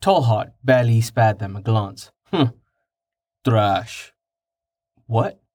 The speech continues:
Why? He motioned for Rain to hand him one of the rings, so he removed the focus-boosting one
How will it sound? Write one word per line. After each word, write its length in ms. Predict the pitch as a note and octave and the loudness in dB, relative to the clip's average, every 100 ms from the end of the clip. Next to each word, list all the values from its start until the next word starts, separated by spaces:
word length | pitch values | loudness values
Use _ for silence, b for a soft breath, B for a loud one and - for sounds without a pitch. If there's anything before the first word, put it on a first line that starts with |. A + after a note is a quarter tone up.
| - | -6
Why? 540 | A2+ C3 F#3+ - A#2+ _ _ _ _ _ _ - | 0 2 0 -4 -14 _ _ _ _ _ _ -2
He 140 | C3+ | 2
motioned 460 | C#3+ D#3 - A2+ G#2+ | 2 2 0 -6 -6
for 120 | A2 | -4
Rain 340 | A#2 B2+ G#2+ G2+ | -2 0 -2 -2
to 100 | A#2 | -2
hand 320 | A#2 C3 C3+ | 0 0 0
him 160 | C3 | -2
one 180 | A#2+ A#2 | -2 -2
of 120 | A2 | -2
the 100 | G#2+ | -4
rings, 400 | A2 C3 G2 - _ _ | -4 -4 -6 -14 _ _
so 220 | - C3+ | -4 2
he 120 | C3+ | 4
removed 400 | C3 C#3+ G3 E3 | 2 2 0 0
the 100 | B2 | -2
focus-boosting 960 | A#2 G3+ G3+ C3+ A#2 A#2 A2+ - G#2 G#2 | 0 0 2 -2 -2 -2 -4 -4 -8 -8
one 240 | G2 G#2+ | -10 -14